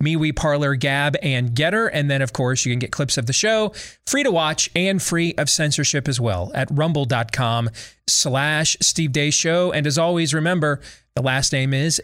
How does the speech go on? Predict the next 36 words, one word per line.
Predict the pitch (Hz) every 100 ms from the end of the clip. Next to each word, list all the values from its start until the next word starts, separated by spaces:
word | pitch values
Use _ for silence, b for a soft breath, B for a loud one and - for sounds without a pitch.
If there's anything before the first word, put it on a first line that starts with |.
| 131
D | 120 143 170
E | 170 180
A | 135 123 120 131 -
C | - - - 131 -
E. | 139 120 98 - _ _ - B B B -
Uh, | 127 -
the | 135 151
first | - 196 -
part | 185 175
of | 170
today's | 180 175 -
program | 185 175 185 196 208 151
brought | 156 165 -
to | 170
you | 143
by | 151 170 190 202
my | 151 135 135 175
glasses, | 165 185 190 - 92 - - -
because | 120 135 147 160
I | - 139 156 151 B B B -
want | 202
to | 220
begin | 185 170 190
today | 175 175 175
by | 147 139
bringing | 147 160
you | 151
glad | 139 143 151 170
tidings | 165 - 160 160 165 156
of | - 147
great | 135 147 156 160
joy. | 151 156 165 170
If | 139 143
you, | 175 220
like | 190 185
me, | 165 151 139